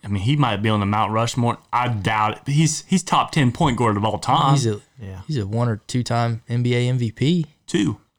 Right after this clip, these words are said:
Speaker 1: Stolen from Kobe. Don't,
Speaker 2: Yeah.
Speaker 1: let's not get into that.
Speaker 2: I know you feel strongly about that, but the,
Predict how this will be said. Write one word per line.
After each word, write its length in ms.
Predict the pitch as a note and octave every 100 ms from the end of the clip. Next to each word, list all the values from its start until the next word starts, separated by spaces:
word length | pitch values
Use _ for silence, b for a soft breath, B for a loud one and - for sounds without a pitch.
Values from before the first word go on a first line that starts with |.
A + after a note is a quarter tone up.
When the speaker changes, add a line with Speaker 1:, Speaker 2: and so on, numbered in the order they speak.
| -
Speaker 1:
Stolen 260 | A2+ A#2
from 140 | B2 A2+
Kobe. 380 | B2+ G#2+ G#2 G#2 -
Don't, 160 | G#2+
Speaker 2:
Yeah. 60 | G#2+ -
Speaker 1:
let's 200 | B2 -
not 160 | A#2 A#2
get 140 | A2
into 200 | G#2 F#2
that. 220 | G2 F2+
Speaker 2:
I 80 | B2
know 140 | C3
you 160 | C3 B2+
feel 320 | - B2 A#2
strongly 440 | - B2 A#2+ A#2 G#2+
about 300 | G#2+ G#2+ -
that, 300 | G#2+ G#2+ A2
but 320 | G#2+ G2+ A#2
the, 160 | A2+